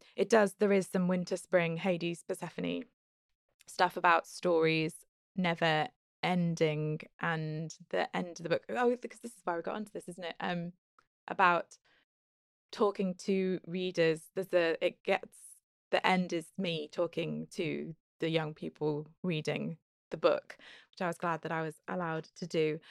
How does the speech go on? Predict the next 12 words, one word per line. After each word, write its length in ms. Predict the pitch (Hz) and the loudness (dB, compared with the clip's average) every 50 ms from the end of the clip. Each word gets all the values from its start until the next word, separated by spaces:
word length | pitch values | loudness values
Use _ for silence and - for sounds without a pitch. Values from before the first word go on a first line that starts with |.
| - - - | -20 -14 -12
'Cause 140 | - 240 | -8 -4
we 60 | 262 262 | -2 0
got, 180 | - - - 240 | 0 0 0 0
how 220 | 302 349 370 330 | 2 2 2 2
did 140 | 311 - 247 247 | 0 -4 -4 -6
we 60 | - | -4
even 260 | - 277 294 269 262 | -4 -2 -2 0 0
get 140 | 254 - - | 2 2 2
onto 220 | - 269 262 - | 2 0 -2 -2
this? 100 | 208 202 - | -6 -8 -4
'Cause 120 | - - | 0 2
I 260 | 240 247 254 240 - | 4 4 4 2 0